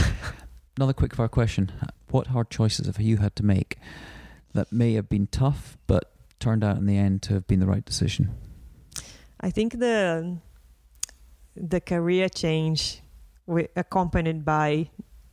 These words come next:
Speaker 1: not a big salary, <laughs> um, was a really tough change, but it, it, I feel much happier,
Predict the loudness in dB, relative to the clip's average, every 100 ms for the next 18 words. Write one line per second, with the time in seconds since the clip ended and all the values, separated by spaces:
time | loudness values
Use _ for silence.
0 | -4 -2 0 0 0 -4 -4 -2 0 -2
1 | 0 2 2 2 2 0 0 0 0 0
2 | 0 -2 -2 -4 -4 -4 -8 -10 -4 0
3 | 2 0 -2 -2 0 2 2 2 2 0
4 | -2 0 0 0 -4 0 2 2 0 0
5 | 2 0 -2 _ 0 2 0 -2 0 0
6 | 2 0 -2 0 0 2 2 2 0